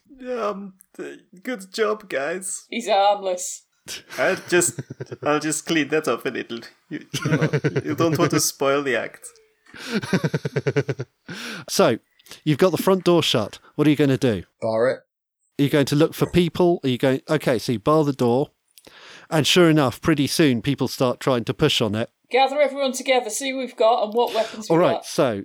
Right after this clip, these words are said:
Speaker 3: you have an armory you've improvised it from one of the pantries, which contains most of the weapons you might. The, like, they're all, like, just steel, but they're decent weapons, so if there's anything you need to pick up,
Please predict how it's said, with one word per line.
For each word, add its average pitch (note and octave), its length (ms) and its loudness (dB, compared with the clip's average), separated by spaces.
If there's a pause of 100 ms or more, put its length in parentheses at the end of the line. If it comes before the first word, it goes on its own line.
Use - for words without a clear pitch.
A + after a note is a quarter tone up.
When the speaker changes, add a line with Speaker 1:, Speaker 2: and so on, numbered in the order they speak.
Speaker 3:
you C3 220 -4
have C3+ 420 -4
an B2+ 260 -6
armory D3+ 360 0
you've C3+ 340 -4
improvised C3 640 -2
it C#3 200 -6
from C3 240 0
one C#3+ 160 2
of B2 80 -4
the A#2+ 80 -4
pantries, D3+ 760 -4
which C#3+ 260 0
contains D3+ 640 0
most D#3 400 0
of C#3 120 -2
the C3+ 100 0
weapons B2+ 640 -2
you B2+ 220 -2
might. B2 600 -4 (840)
The, C#3 360 -2
like, D#3 500 -2
they're G#3 160 6
all, D#3+ 180 6
like, A#2 240 0 (160)
just - 420 -2
steel, A#2 600 2 (280)
but C3+ 200 0
they're C3 120 2
decent C#3+ 340 2
weapons, B2+ 380 0
so C3+ 100 2
if - 80 -4
there's B2+ 160 0
anything C#3 380 4
you B2+ 60 4
need B2+ 200 2
to - 40 -14
pick - 220 -2
up, A2+ 240 -4